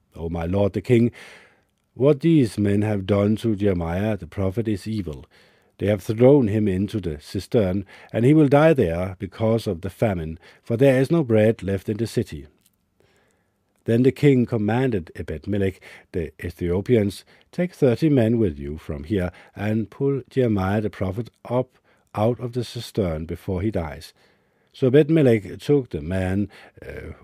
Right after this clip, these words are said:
with him and went into the king's house, to a place beneath the treasure,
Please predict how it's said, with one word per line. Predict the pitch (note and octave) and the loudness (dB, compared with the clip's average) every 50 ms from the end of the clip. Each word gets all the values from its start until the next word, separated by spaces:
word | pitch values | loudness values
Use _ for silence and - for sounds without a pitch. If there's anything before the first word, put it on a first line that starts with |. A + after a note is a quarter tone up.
| - _ _ - | -20 _ _ 0
with | G#2 A2 A2 G#2 | 0 0 0 -2
him | G#2 A#2+ B2+ A#2 G#2+ G#2+ | -2 0 0 0 0 0
and | G2+ G2+ G2+ F#2+ - - - - | 0 -2 -2 -4 -6 -10 -16 -4
went | - A#2 B2+ C#3+ A#2+ | 2 4 4 4 6
into | A#2+ B2+ C3 B2 B2+ | 4 0 0 0 -2
the | B2 - | -6 -4
king's | - - B2+ A2+ B2 - - | -2 0 0 0 0 -2 -4
house, | - D#3+ E3 C#3 A2 G#2+ - - - - - - _ _ _ _ _ - - | -2 0 0 0 0 -4 -6 -12 -20 -20 -20 -20 _ _ _ _ _ -20 -12
to | - - D3 D#3 | -2 2 4 4
a | B2 | 4
place | - B2 C3+ C#3 D3 C#3+ - | 4 2 4 4 4 2 0
beneath | - - G2+ F#2 F#2+ G2+ A#2+ B2 - _ | -4 -6 -4 -2 -2 -2 -2 -2 -6 _
the | - E2 D#2 D2+ - _ _ _ _ _ _ _ - - | -12 -10 -10 -10 -14 _ _ _ _ _ _ _ -20 -14
treasure, | - - G#2 G2 F#2 - - C3 G#2+ F#2 | -4 0 0 0 0 0 0 0 0 0